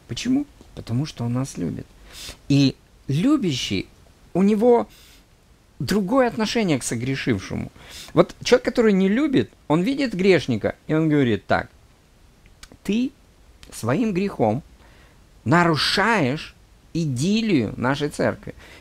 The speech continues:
или идиллию нашей семьи, или идиллию нашего общения, неважно, о чём мы говорим, но ты нарушаешь наш, э, вот этот вот идеальный мир, ты позоришь нас в конце-то концов".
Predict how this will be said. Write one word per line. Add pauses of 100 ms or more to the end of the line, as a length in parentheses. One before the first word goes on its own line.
или
идиллию
нашей
семьи,
или
идиллию
нашего
общения,
неважно,
о
чём
мы
говорим, (240)
но
ты
нарушаешь
наш, (300)
э,
вот
этот
вот
идеальный
мир,
ты (120)
позоришь
нас
в
конце-то
концов".